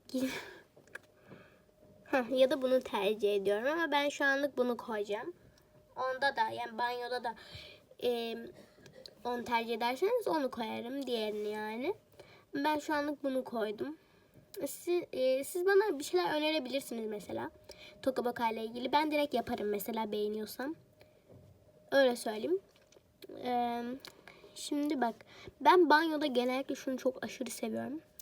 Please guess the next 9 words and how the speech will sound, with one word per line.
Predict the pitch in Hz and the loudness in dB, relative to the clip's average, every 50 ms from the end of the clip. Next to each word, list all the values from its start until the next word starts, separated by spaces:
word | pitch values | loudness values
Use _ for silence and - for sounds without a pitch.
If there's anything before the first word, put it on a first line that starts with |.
| - 330 294 277 - - - - - - - | -8 -8 -8 -8 -8 -10 -16 -18 -2 4 6
As-, | 269 262 269 262 - | 6 6 6 4 0
hasta, | - - 277 277 269 - - - - - | 2 6 6 6 6 6 4 2 4 4
hastasıyım | - 247 240 226 - - - 240 240 - - 262 254 240 226 | 4 2 2 2 0 0 0 0 0 0 0 0 0 0 0
diyecektim. | 208 208 208 214 190 175 - - - - - - - - - - - - - - | -2 -4 -4 -6 -6 -8 -10 -16 -18 -20 -20 -20 -20 -18 -18 -18 -18 -18 -18 -12
Hastasıyım. | - - 269 254 247 - - 262 - - - 247 233 226 220 - - - - - - - - - - - - - - - _ _ _ _ _ _ - - - - _ - _ _ _ _ _ _ - _ _ _ _ _ - - - - _ - _ _ _ _ _ _ _ _ - - - | -2 2 2 2 4 2 0 0 0 -2 -4 -6 -6 -6 -10 -12 -16 -20 -20 -20 -20 -20 -20 -20 -20 -20 -20 -20 -20 -20 _ _ _ _ _ _ -20 -20 -20 -20 _ -20 _ _ _ _ _ _ -20 _ _ _ _ _ -20 -20 -20 -20 _ -20 _ _ _ _ _ _ _ _ -10 4 8
Ben | 330 294 311 320 330 330 | 8 10 10 10 8 8
şu | - 370 - | 8 6 6
peçe-, | 370 302 - 311 262 - - _ _ _ _ _ _ _ _ - - _ _ - - - - - - _ - | 4 4 2 0 -2 -2 -6 _ _ _ _ _ _ _ _ -20 -20 _ _ -18 -16 -16 -16 -18 -12 _ 0
e, | 240 240 240 226 226 | 2 4 4 2 0